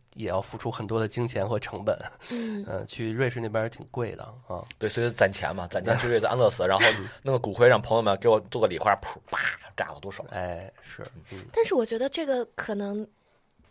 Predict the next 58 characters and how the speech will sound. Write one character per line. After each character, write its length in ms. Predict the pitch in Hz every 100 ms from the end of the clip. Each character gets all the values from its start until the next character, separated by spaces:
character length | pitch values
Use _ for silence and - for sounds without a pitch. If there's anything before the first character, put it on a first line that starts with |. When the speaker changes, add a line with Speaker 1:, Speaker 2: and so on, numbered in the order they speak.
| _ - - -
Speaker 2:
我， 200 | 247 220 - -
以 180 | 277 330
我 220 | 339 214
对 180 | 339 269
你 80 |
的 100 | 214
了 200 | 202 202
解， 140 | 214 208
可 140 | 202
能 160 | 190 208
这 120 | 311
个 100 | 277
想 180 | 226 214
法 140 | 247
以 80 | 175
后 120 | 226
还 180 | 214 185
会 180 | 226 240
变 220 | 233 208
呀， 140 | 190 190
因 140 | 262
为 80 | 330
你 120 | 339
小 200 | - 208
的 60 | 233
时 120 | 240
候 80 | 226
就 80 | 262
是 100 | 269
活 160 | 214
到 100 | 214
三 180 | 240 247
十 100 | 233
岁 140 | 220 208
就 120 | 208
够 180 | 214 196
了， 180 | 185
现 120 | 196 262
在 80 |
三 160 | 262 277
十 100 | 269
岁 120 | 247
我 120 | 220
还 120 | 208 240
能 140 | 311
再 120 | 370
抢 180 | - 185
救 100 | 190
两 180 | 185 -
年， 140 | -
可 80 | 226
能 100 | 254
两 140 | 320
年 160 | 220 240
之 80 | 240
后 120 | 277
Speaker 3:
不 60 |
是。 60 | 107